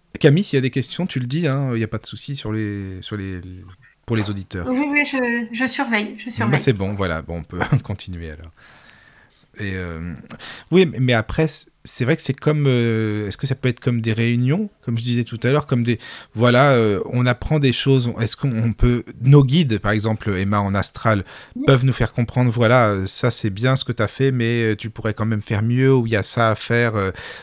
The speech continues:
Speaker 1: par rapport à ta vie présente, euh, tu vois ? Il peut y avoir
Speaker 3: Alors
Speaker 1: des
Speaker 3: oui,
Speaker 1: conseils
Speaker 3: je
Speaker 1: aussi.
Speaker 3: suis convaincue de ça, mais, euh, pas convaincue de ça au sens académique.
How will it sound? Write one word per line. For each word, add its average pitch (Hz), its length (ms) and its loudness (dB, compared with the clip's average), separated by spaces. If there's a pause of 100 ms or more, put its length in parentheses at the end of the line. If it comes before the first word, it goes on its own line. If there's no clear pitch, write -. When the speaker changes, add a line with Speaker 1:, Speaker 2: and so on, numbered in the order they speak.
(140)
Speaker 1:
par 104 140 2
rapport 101 360 2
à 98 80 2
ta 104 160 0
vie 104 160 -6
présente, 110 720 0
euh, 87 300 -2
tu 101 140 -10
vois ? 117 260 -2 (200)
Il 95 100 -8
peut 117 100 0
y - 20 4
avoir 107 140 4
Speaker 3:
Alors 220 140 4
Speaker 1:
des - 40 -4
Speaker 3:
oui, 123 80 2
Speaker 1:
conseils 165 360 2
Speaker 3:
je 117 60 4
Speaker 1:
aussi. - 260 -6
Speaker 3:
suis 85 100 -12
convaincue 339 520 2
de 269 160 0
ça, 339 340 2
mais, 247 180 2 (160)
euh, 247 140 2
pas 339 200 4
convaincue 294 480 2
de 294 60 -12
ça 330 200 6
au 285 60 4
sens 285 300 2
académique. 262 720 2